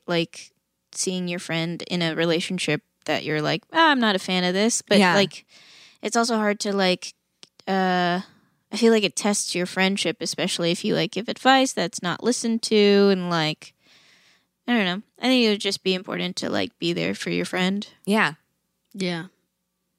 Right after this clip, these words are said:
Speaker 2: And
Speaker 3: If, and if, if, if <laughs> somehow Kathy ends up listening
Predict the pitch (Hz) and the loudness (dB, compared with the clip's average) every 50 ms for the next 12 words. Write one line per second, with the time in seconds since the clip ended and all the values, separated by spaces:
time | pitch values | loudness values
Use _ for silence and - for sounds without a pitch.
0 | _ _ _ _ _ _ _ _ _ _ _ _ _ _ _ _ - - 247 208 | _ _ _ _ _ _ _ _ _ _ _ _ _ _ _ _ -2 2 2 2
1 | 180 180 175 175 190 - - - - 233 247 - - 196 202 - - - - 208 | 2 2 -4 -6 -8 -8 -4 -2 0 0 0 0 0 0 -4 -4 -6 -4 -4 -4
2 | 202 - - - - 202 - - - - - - - 214 214 220 196 226 208 220 | -4 -4 -6 -6 -6 -6 -4 -4 -4 -2 0 2 2 2 2 2 2 2 2 2
3 | 214 - - 220 185 196 - - 202 175 196 202 185 175 - - 165 185 214 226 | 0 2 2 2 2 2 2 2 2 2 2 0 -2 -2 -2 -2 2 2 4 4
4 | - 240 208 185 180 190 | 4 4 4 2 2 0